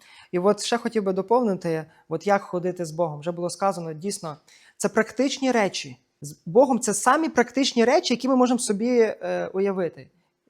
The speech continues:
Це, е, вже було сказано, зранку ми встаємо, і нам треба присвятити час з Богом. Вчитися, от, спілкуватися з Ним.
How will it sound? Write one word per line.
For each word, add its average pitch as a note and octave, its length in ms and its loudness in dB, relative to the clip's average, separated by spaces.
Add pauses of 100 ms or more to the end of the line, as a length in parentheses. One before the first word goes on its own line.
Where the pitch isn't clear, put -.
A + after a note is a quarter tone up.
(580)
Це, G#3 420 2
е, E3+ 180 0
вже F3+ 120 0
було G3 180 0
сказано, F3 400 -2
зранку B3+ 460 0
ми A3+ 440 2 (360)
встаємо, F#3 640 -4 (720)
і F#3+ 80 0
нам A#3 220 2
треба C4 280 2
присвятити A3 640 -2
час F3+ 220 -4
з D3+ 60 -10
Богом. D3 340 -10 (380)
Вчитися, D4+ 640 0
от, F#3+ 220 -2
спілкуватися G#3 760 0
з E3 80 -8
Ним. D3+ 220 -12